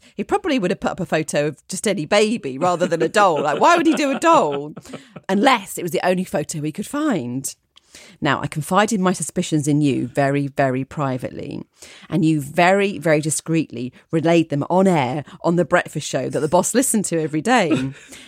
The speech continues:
Speaker 1: And he never said a word to me about it. But that year, he gave everyone a Christmas card apart from me.
Speaker 2: No.
Speaker 1: Yeah, it's really bad.
Speaker 2: <laughs>
Speaker 1: Now, the management changed after that. I'm sure the th-, two things weren't connected. But we were bought by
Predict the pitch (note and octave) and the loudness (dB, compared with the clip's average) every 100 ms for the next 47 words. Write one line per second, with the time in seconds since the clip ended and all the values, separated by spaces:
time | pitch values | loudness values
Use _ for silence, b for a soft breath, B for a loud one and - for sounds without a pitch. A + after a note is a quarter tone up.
0 | B - F3+ F3+ F#3 B3 D4 E4+ E4 C4 | B -6 -4 -2 2 2 2 0 0 4
1 | C4 A#3+ - G#3+ A3+ A3 G3 - F#2 - | 4 2 0 -2 0 -2 -4 -8 -10 0
2 | A3+ E3 - _ - G3 - G3+ E3+ A#2+ | 2 2 0 _ -6 -4 -2 0 0 -2
3 | - b D#3+ D#3 C#3+ - F#3 E3 D#3+ - | -8 b -4 -2 0 0 2 2 0 -2
4 | A3+ - E3 - D#3 B2+ C#3 F3+ D3+ - | -6 -8 -8 -6 -6 -6 -6 -6 -6 -6
5 | E3 E3+ D3+ C#3+ C3+ G3 F3+ G#3 F#3 D3+ | -2 0 0 -2 0 2 4 6 4 6
6 | - - - A#2 - C3+ C3+ - C3+ B2+ | 4 4 2 2 0 0 -4 -4 -4 -6
7 | B2 - - - - - - - - _ | -6 -10 -6 -6 -6 -6 -8 -10 -14 _
8 | - B B E3+ F3 F3+ A#3 A#3+ G3 - | -18 B B 0 2 4 2 2 -2 2
9 | E3 D3+ A#2 A#2 - E2+ A#2+ C3 C3+ G#3+ | 2 2 -4 -8 -10 -8 -8 -6 -2 0
10 | - - C3+ - F3 D#3 C#3 C#3+ A#2 F3+ | 0 -4 -8 -6 -4 -4 -4 -6 -6 -6
11 | A#2+ - - - - - - - D#3 F3 | -8 -10 -14 -14 -18 -18 -18 -6 0 2
12 | F#3 G3+ D#3+ F3+ D3+ C#3 | 4 4 6 4 4 2